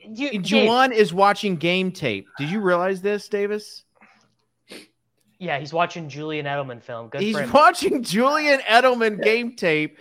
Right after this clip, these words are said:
Speaker 2: so he
Speaker 1: Taysom
Speaker 2: can
Speaker 1: Hill
Speaker 2: be that guy.
Speaker 1: will remain the same player he has been every year of his career. He's never had fewer than nine touchdowns.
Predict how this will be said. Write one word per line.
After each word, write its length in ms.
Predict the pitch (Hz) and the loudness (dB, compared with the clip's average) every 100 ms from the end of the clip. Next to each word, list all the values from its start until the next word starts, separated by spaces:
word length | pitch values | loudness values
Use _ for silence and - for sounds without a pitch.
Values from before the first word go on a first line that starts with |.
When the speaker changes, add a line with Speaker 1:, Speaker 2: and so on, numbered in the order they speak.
| - _ | -20 _
Speaker 2:
so 140 | - | 4
he 140 | 202 311 | 4 6
Speaker 1:
Taysom 40 | |
Speaker 2:
can 180 | 359 330 | 2 4
Speaker 1:
Hill 300 | 277 226 202 | 6 6 6
Speaker 2:
be 60 | 202 | 2
that 180 | 185 190 | -4 -8
guy. 240 | 190 175 | -6 0
Speaker 1:
will 200 | 226 240 | 2 4
remain 680 | 247 214 190 185 180 180 _ - | 2 2 -2 -2 -8 -12 _ -16
the 80 | 156 | -12
same 320 | - 185 208 | -6 -4 -4
player 520 | 180 165 160 156 - - | -2 -2 -2 -6 -12 -12
he 80 | 160 | -10
has 160 | 160 | -8
been 400 | 143 139 135 131 - | -8 -8 -8 -14 -14
every 180 | 143 175 | -10 -8
year 100 | 185 | -8
of 40 | 190 | -10
his 140 | 196 | -12
career. 320 | 160 156 147 | -10 -8 -8
He's 160 | 135 120 | -10 -10
never 240 | 139 175 | -8 -6
had 180 | 175 175 | -6 -6
fewer 240 | 185 185 | -8 -8
than 160 | 185 180 | -8 -6
nine 220 | 170 175 | -6 -8
touchdowns. 640 | 165 135 - 135 131 127 | -8 -10 -8 -10 -10 -12